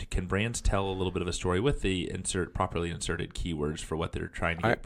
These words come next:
Speaker 1: users to
Speaker 2: I,
Speaker 1: search?
Speaker 2: I would like to think that whatever's going on behind the doors at TikTok,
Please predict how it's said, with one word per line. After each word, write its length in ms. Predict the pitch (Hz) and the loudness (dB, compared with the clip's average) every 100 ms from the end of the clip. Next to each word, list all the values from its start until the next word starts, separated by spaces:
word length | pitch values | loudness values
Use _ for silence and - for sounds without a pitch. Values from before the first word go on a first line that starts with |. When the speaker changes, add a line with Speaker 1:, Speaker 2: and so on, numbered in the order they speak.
| - | -8
Speaker 1:
users 360 | 87 85 85 - | -4 -4 -6 -2
to 140 | - | 6
Speaker 2:
I, 80 | 107 | 6
Speaker 1:
search? 140 | - | 6
Speaker 2:
I 140 | - 135 | 8 10
would 160 | 156 | 10
like 220 | 135 127 - | 10 8 8
to 80 | 131 | 6
think 440 | 92 90 90 - | 8 4 2 2
that 200 | 82 80 | 4 6
whatever's 340 | 90 98 101 | 8 8 6
going 280 | - 95 90 | 6 4 6
on 420 | 85 85 85 - - - | 6 4 2 -8 -18 2
behind 320 | 82 87 90 | 4 4 4
the 60 | 85 | 4
doors 340 | 85 82 78 - 76 | 8 8 8 4 4
at 340 | 76 76 - | 4 4 4
TikTok, 560 | 82 - - 69 - | 4 4 6 4 2